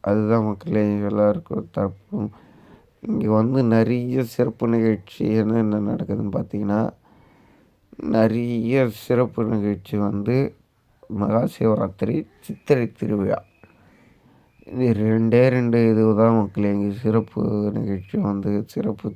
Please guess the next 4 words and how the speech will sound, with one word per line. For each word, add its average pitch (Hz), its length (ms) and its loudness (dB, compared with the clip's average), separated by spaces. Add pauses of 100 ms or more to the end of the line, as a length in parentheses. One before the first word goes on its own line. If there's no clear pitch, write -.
திருவிழாக்களா 104 720 0 (500)
நடத்தப்படுது. 107 1040 -2 (380)
பாடல் 135 580 4
வந்து 131 560 0